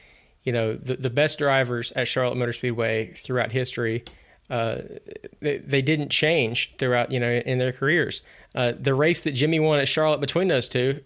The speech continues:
the Coca-Cola six hundred in two thousand fourteen, Matt Kenseth finished third.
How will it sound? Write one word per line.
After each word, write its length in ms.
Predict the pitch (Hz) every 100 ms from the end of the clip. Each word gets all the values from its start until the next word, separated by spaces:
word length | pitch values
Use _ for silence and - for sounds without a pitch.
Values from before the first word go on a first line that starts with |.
| _
the 80 | 127
Coca-Cola 400 | 143 135 143 135
six 240 | 127 131
hundred 160 | 151 143
in 40 | 131
two 100 | 135
thousand 240 | 139 131
fourteen, 520 | 156 185 - 135 151 - - - _ -
Matt 160 | 226
Kenseth 280 | - 135 139
finished 260 | 170 165 -
third. 300 | 233 147